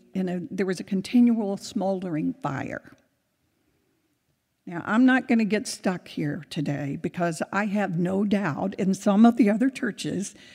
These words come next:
this may be just the focus of the entire preacher this morning. But Jesus is warning us of the consequences for letting things smolder.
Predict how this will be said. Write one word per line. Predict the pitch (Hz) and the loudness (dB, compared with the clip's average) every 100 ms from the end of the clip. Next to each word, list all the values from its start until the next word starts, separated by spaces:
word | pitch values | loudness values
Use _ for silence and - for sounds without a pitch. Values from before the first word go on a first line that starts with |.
| - 208 | -6 0
this | 240 - | 0 4
may | 226 233 | 2 4
be | 202 233 | 2 0
just | 175 214 226 - 254 | 2 -2 -2 -4 -6
the | |
focus | - 202 156 - - - - - _ _ - | 0 0 2 -4 -8 -8 -10 -14 _ _ -14
of | 180 | -8
the | 180 | -4
entire | 180 156 - 180 185 180 175 _ _ _ _ _ _ _ | -2 -4 -6 -4 -4 -4 -8 _ _ _ _ _ _ _
preacher | 196 160 - 135 | -4 -4 -4 -6
this | 143 - - - | -6 -10 -8 -2
morning. | 151 262 190 170 _ _ _ _ _ _ _ _ _ _ _ _ _ _ | -2 -2 -6 -10 _ _ _ _ _ _ _ _ _ _ _ _ _ _
But | 285 269 | -4 -2
Jesus | - 320 285 302 - - - | 6 6 8 4 0 -6 -4
is | 330 330 311 214 165 | 4 6 6 4 0
warning | 175 170 156 139 | 2 2 4 2
us | - - - - - - - | -2 -12 -14 -14 -14 -14 -6
of | 196 | -4
the | 202 | -4
consequences | - 214 233 233 - - 156 - - - - - - _ | -2 4 4 4 -6 -6 -8 -8 -12 -12 -12 -14 -16 _
for | 208 | -6
letting | 208 208 262 277 240 | 0 2 4 6 4
things | - 196 175 - | 2 -4 -4 -6
smolder. | - - 180 185 185 180 - - - | -6 -2 2 2 0 -4 -12 -14 -18